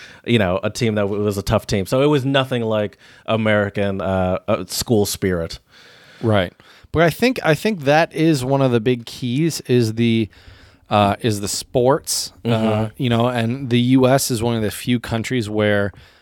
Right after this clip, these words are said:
Speaker 2: a lot of the sports, if not almost all sports, are associated and can be played at, and some, some places it's even, like, middle schools.
Speaker 1: Yeah.
Speaker 2: It starts in middle school,
Speaker 1: That's
Speaker 2: uh,
Speaker 1: where it
Speaker 2: high
Speaker 1: started for me.
Speaker 2: school.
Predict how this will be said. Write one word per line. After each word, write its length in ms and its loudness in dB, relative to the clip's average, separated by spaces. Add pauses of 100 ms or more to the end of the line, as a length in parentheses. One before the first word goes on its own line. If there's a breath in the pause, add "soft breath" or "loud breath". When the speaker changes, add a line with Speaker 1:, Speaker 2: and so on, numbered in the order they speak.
(180 soft breath)
Speaker 2:
a 80 2
lot 340 2
of 140 -4
the 80 -8
sports, 440 -4
if 200 -10
not 200 -2
almost 400 -6
all 280 0
sports, 560 -2
are 280 -2
associated 840 -2
and 220 -8
can 200 -8
be 120 -6
played 500 -2
at, 260 -6
and 160 -2
some, 360 -2
some 220 -2
places 360 0
it's 160 -6
even, 200 0
like, 180 0
middle 240 4
schools. 480 -4 (160 loud breath)
Speaker 1:
Yeah. 220 0
Speaker 2:
It 60 -4
starts 540 2 (400 loud breath)
in 160 -2
middle 240 0
school, 560 0 (280 soft breath)
Speaker 1:
That's 160 2
Speaker 2:
uh, 40 2
Speaker 1:
where 80 2
it 60 -2
Speaker 2:
high 140 2
Speaker 1:
started 160 -4
for 160 0
me. 120 2
Speaker 2:
school. 220 -4